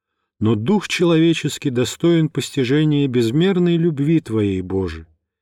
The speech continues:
ибо Ты создал его во славу Твою и в служение Тебе. Знать Тебя, не постигая Тебя, во много раз лучше, чем постигать Тебя, не зная Тебя.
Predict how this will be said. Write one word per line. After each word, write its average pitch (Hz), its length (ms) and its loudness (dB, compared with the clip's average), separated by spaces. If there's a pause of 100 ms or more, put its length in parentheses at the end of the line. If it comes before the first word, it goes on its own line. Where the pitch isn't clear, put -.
(360)
ибо 98 240 -2
Ты 175 420 0 (380)
создал 165 560 0
его 147 280 2
во 135 120 2
славу 165 500 0
Твою 147 540 0 (280)
и 117 60 0
в 110 80 -2
служение 110 720 -2
Тебе. 82 420 -18 (920)
Знать 139 480 0 (100)
Тебя, 87 540 -4 (300)
не 101 120 0
постигая 110 800 -2
Тебя, 85 500 -12 (540)
во 104 140 0
много 190 320 2
раз 175 260 0
лучше, 160 560 -2 (320)
чем 135 340 2
постигать 113 840 -2
Тебя, 156 480 0 (300)
не 127 160 2
зная 143 440 0
Тебя. 78 440 -16